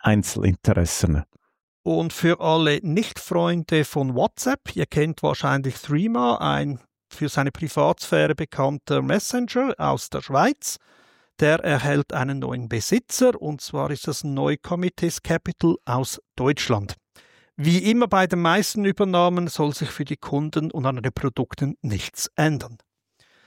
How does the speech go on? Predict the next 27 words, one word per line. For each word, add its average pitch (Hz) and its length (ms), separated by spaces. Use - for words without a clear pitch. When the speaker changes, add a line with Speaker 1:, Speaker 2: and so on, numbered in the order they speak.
Speaker 2:
Wir 247 300
kommen 226 280
noch 226 140
zu 233 100
den 208 140
Veranstaltungen 254 880
oder 196 120
besser 196 300
gesagt 190 580
zum 185 200
ersten 180 440
Hinweis. 190 800
Werdet 156 420
doch 151 180
bitte 160 340
neu 160 400
Mitglied 151 500
bei 143 180
der 147 140
digitalen 156 580
Gesellschaft. 208 680
Warum 185 140
ich 131 80
das - 220
gleich 160 280
jetzt - 400
sage, 233 320